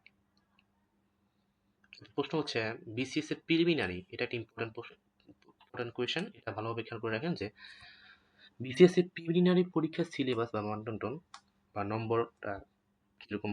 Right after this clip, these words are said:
হয় সেটা একটু খেয়াল করেন। মোট পরীক্ষা হচ্ছে দুইশো নম্বর, তার মধ্যে বাংলা থেকে ধরা হয় পঁয়ত্রিশ, ভাষা থেকে আসে পনেরো নম্বর, সাহিত্য থেকে বিশ, ইংরেজি থেকে পঁয়ত্রিশ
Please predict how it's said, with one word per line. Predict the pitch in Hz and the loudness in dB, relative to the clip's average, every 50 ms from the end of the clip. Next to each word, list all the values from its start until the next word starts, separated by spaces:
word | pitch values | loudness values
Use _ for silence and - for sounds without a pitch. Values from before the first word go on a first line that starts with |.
| 95 | -4
হয় | 101 101 104 107 | -4 -4 -6 -6
সেটা | - - 107 98 | -4 -2 -2 -2
একটু | 101 98 - | -2 -2 -4
খেয়াল | - 95 - | -4 -6 -6
করেন। | - 98 - - _ _ _ _ _ _ _ _ - | -8 -12 -12 -16 _ _ _ _ _ _ _ _ -16
মোট | - - _ | -16 -6 _
পরীক্ষা | - 151 160 156 160 160 | 0 0 0 0 -2 -2
হচ্ছে | 160 160 - - | -2 -2 -2 -2
দুইশো | - 117 113 - 139 | -2 0 0 2 2
নম্বর, | 147 143 143 147 165 | 2 2 2 2 2
তার | 175 - 123 117 | 2 2 0 0
মধ্যে | 117 120 120 117 - - 101 101 | 0 -2 -4 -6 -8 -6 -2 -2
বাংলা | 107 110 117 117 | 0 0 0 -2
থেকে | - - 117 117 | -4 -4 -6 -6
ধরা | 107 110 107 110 | -4 -4 -2 -2
হয় | 113 113 110 - | -4 -4 -6 -6
পঁয়ত্রিশ, | - 107 104 - - - 113 113 - - - - _ _ _ _ _ _ _ _ _ _ _ _ - | -6 -6 -6 -8 -10 -12 -8 -6 -6 -6 -6 -10 _ _ _ _ _ _ _ _ _ _ _ _ -2
ভাষা | 95 104 101 - - | 0 2 2 2 0
থেকে | 113 - 110 104 113 | -4 -4 -4 -2 -2
আসে | 107 107 - - 107 - _ _ | -2 -2 -4 -6 -8 -10 _ _
পনেরো | _ 104 104 107 107 | _ -8 -6 -6 -4
নম্বর, | 107 107 107 104 104 107 117 - - - - _ _ _ _ _ _ _ _ _ _ _ _ - | -4 -4 -4 -4 -4 -4 -6 -6 -10 -18 -20 _ _ _ _ _ _ _ _ _ _ _ _ -6
সাহিত্য | - - 113 110 104 - 107 | 0 2 2 2 2 0 -4
থেকে | - 113 107 113 107 - - | -6 -4 -4 -4 -4 -4 -4
বিশ, | 104 104 107 107 113 113 - - - _ _ _ _ _ _ - | -6 -4 -4 -4 -4 -4 -6 -8 -10 _ _ _ _ _ _ -12
ইংরেজি | 104 104 110 110 110 113 _ - | -10 -10 -10 -10 -12 -16 _ -18
থেকে | 107 - 110 - _ _ _ | -16 -14 -14 -14 _ _ _
পঁয়ত্রিশ | - 104 101 - 113 107 110 107 107 | -14 -12 -10 -8 -8 -6 -6 -6 -6